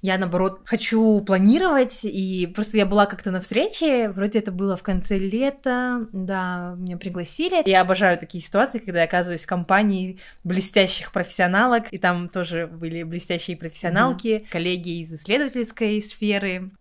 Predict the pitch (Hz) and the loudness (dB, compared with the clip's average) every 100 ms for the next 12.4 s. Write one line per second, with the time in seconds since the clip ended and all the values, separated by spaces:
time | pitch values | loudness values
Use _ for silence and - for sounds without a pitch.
0 | - 175 156 165 202 233 214 196 185 180 | -10 -6 -4 -2 2 2 2 2 0 -2
1 | 180 180 170 170 151 147 160 165 160 180 | -6 -6 -4 -4 -4 -4 -4 -2 0 0
2 | - 214 - 185 185 175 175 170 170 180 | -2 -8 -4 -6 -4 -6 -4 -6 -4 -4
3 | 180 165 165 175 - 170 160 160 160 165 | -4 -4 -4 -10 -14 -8 -4 -4 -4 -6
4 | 165 160 156 160 170 165 160 - 165 - | -6 -8 -12 -10 -6 -6 -6 -12 -12 0
5 | 202 208 208 202 226 226 170 220 381 359 | 4 6 6 6 6 4 0 2 4 4
6 | 240 214 202 170 240 330 277 254 240 220 | 2 2 0 2 2 4 2 2 2 2
7 | 220 196 190 190 233 214 190 175 190 190 | 0 -4 -4 2 4 4 0 -2 -2 0
8 | 208 214 196 190 190 196 196 190 202 220 | 2 2 2 0 2 0 2 4 4 4
9 | 196 196 190 175 - 277 - 247 240 233 | 2 0 -2 -4 -2 -2 -2 2 2 2
10 | 220 214 214 202 196 175 - - 180 - | 0 2 2 4 2 -4 -8 -10 -6 -2
11 | 269 269 247 247 226 175 - 196 196 269 | 2 2 2 0 -2 -8 -6 -10 -2 4
12 | 294 285 262 254 | 4 4 0 -4